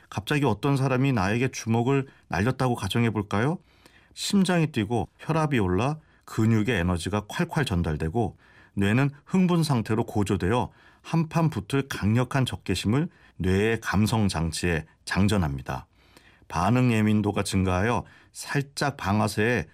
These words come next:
손만 대도 내 주먹 펀치가 날아가게 되는 거죠. 어, 또 다른 하나의 카테고리는 공격성을 어떤 목적을 달성하고자 하는 도구로서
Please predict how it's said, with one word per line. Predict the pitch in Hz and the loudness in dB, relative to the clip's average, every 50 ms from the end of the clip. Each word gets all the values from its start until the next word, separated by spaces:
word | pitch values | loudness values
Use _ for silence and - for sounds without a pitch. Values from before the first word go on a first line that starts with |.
| _ - | _ -20
손만 | - - - 165 156 156 151 123 | -10 -4 0 2 2 4 4 2
대도 | 104 98 92 123 120 98 - - - - _ _ - | 2 0 0 0 -2 -2 -2 -6 -14 -20 _ _ -10
내 | - 98 107 107 | -4 -2 -2 -2
주먹 | 101 - - 98 113 110 - | -2 -2 0 0 0 0 -2
펀치가 | - - 98 - - - 90 107 104 92 - _ _ - | -4 -4 -4 -2 -2 -2 -2 0 0 0 -2 _ _ -10
날아가게 | - 80 87 101 101 95 98 90 92 | -6 -4 -2 0 0 0 0 -2 -2
되는 | - - 98 104 101 92 | -2 0 2 2 2 2
거죠. | 78 76 - - 69 65 - - _ _ _ _ _ _ _ _ _ _ _ _ _ - - - - _ _ _ | 0 -2 -6 -8 -10 -10 -12 -18 _ _ _ _ _ _ _ _ _ _ _ _ _ -20 -20 -20 -20 _ _ _
어, | - 196 196 196 | -2 0 0 0
또 | 165 165 | 0 0
다른 | - 190 185 175 185 170 | 0 2 2 2 4 4
하나의 | 165 156 156 147 143 139 | 4 4 4 2 2 0
카테고리는 | - 135 127 - 139 117 113 107 110 107 127 156 175 180 - _ _ _ _ _ - | -2 -4 -4 -2 2 2 4 4 4 4 2 2 0 0 -4 _ _ _ _ _ -8
공격성을 | - - 110 117 117 135 135 135 - - 104 101 117 135 127 92 71 - - - _ | 0 2 4 4 4 4 0 -2 -2 0 2 2 4 2 2 0 -2 -4 -10 -20 _
어떤 | - - 98 98 - 147 139 107 | -4 -2 -2 0 2 2 2 2
목적을 | 101 101 101 - - 190 185 185 180 160 | 2 0 -2 -2 -2 0 2 2 2 0
달성하고자 | 139 98 92 101 - - 131 127 127 131 - - 113 98 113 | 0 -2 -2 -2 0 0 0 0 0 0 -2 -2 -4 -2 -2
하는 | 104 107 120 127 120 - | -2 0 0 0 -2 -2
도구로서 | - 113 117 123 131 143 139 113 101 - - 92 82 71 69 | -2 0 0 0 0 0 0 0 -2 -2 -4 -4 -4 -4 -6